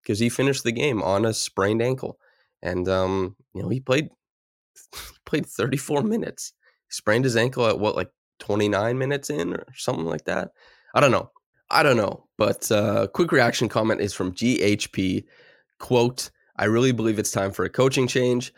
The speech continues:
He runs the starters into the ground and has zero faith in any of the bench players," end quote. Ooh. See, this is what I expected, man, 'cause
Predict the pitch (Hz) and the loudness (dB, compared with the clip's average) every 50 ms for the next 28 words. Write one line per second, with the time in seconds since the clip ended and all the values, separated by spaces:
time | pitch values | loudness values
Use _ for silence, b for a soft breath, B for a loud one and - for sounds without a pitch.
0 | b b b - 113 107 117 120 120 - - 107 - - 110 101 101 98 95 - | b b b -2 0 2 2 2 0 -2 -4 -6 -4 -2 0 0 0 -2 -2 -4
1 | 98 98 95 - 101 95 - 104 104 104 107 104 101 101 104 98 95 92 98 101 | -4 -4 -4 -4 -6 -2 0 0 0 2 0 0 -2 -2 -2 -2 -2 -2 -2 0
2 | 110 110 107 - - 98 98 98 - - 95 95 82 92 98 95 95 92 98 95 | 0 0 0 0 0 0 0 0 -2 -2 -2 -2 -2 -2 -2 -2 -2 -2 -4 -4
3 | 90 - 92 92 92 - _ 98 95 90 92 92 92 - - 95 98 101 - - | -4 -2 -4 -4 -4 -4 _ -2 0 0 -2 -2 -4 -6 -6 -6 -6 -8 -6 -6
4 | 87 82 80 - - - - _ _ _ _ _ _ _ _ _ _ _ _ _ | -4 -4 -4 -6 -10 -18 -20 _ _ _ _ _ _ _ _ _ _ _ _ _
5 | _ _ _ _ _ _ _ _ - 131 147 143 135 127 120 117 110 101 98 98 | _ _ _ _ _ _ _ _ 2 2 4 4 4 4 4 4 2 2 0 -2
6 | 101 - - - B B B B B B B B B B B B _ _ _ _ | -4 -4 -6 -10 B B B B B B B B B B B B _ _ _ _
7 | _ - - - 147 156 151 151 170 190 - - - 196 196 202 196 202 190 185 | _ -12 -4 0 2 2 4 4 4 2 2 2 -2 0 2 2 4 4 4 4
8 | 180 - - - - 165 170 165 - - 123 110 107 107 107 110 113 110 107 110 | 4 2 0 -2 0 0 0 0 0 -2 -2 0 0 0 0 2 2 0 0 -2
9 | 110 - 117 110 B | -2 -2 -4 -4 B